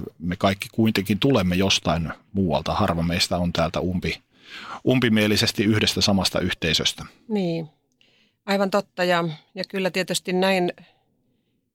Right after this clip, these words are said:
Speaker 2: kun tuossa oli nyt kysymyksessä poliittiset, poliittinen puolue, niin tietysti näin puhemiehenä pitää sanoa, että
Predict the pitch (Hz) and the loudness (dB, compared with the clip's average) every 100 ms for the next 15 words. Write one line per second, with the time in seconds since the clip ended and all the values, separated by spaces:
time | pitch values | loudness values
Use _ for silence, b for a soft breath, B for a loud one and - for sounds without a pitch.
0 | _ _ _ - 165 185 175 180 175 165 | _ _ _ -6 -2 0 2 2 2 0
1 | - 180 180 160 - 185 185 170 160 160 | -4 -2 0 0 -2 -2 0 0 -2 -2
2 | 156 - - - _ - 180 175 - 165 | -2 -4 -18 -20 _ -4 -2 -2 0 0
3 | 156 156 190 170 156 147 147 147 143 - | 0 0 0 2 2 2 2 2 0 -2
4 | 160 - 156 156 156 185 165 151 147 151 | -4 -2 0 0 0 0 2 2 2 0
5 | 147 147 - 143 - 143 143 143 147 _ | -2 -6 -4 -2 0 0 0 0 -2 _
6 | 151 | -6